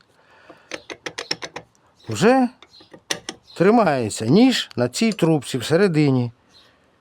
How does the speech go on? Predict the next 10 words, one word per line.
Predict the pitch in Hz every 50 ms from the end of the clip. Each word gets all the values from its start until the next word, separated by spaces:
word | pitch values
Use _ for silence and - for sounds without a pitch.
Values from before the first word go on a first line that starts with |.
| _ _ - _ _ _ _ _ _ _ _ -
І | - -
все, | - - - - 214 254 262 240 - -
вся | - - 185 208
система. | 196 - 208 190 - - - 156 147 143 131 123 117 - _ _ _ _ _ _
Ця | - - 165 185 175
труба | - 139 131 113 127 143 -
ходить | - - - 139 143 135 131 -
в | -
цій | - - 117 110
трубі. | - - 104 95 78 71 69 67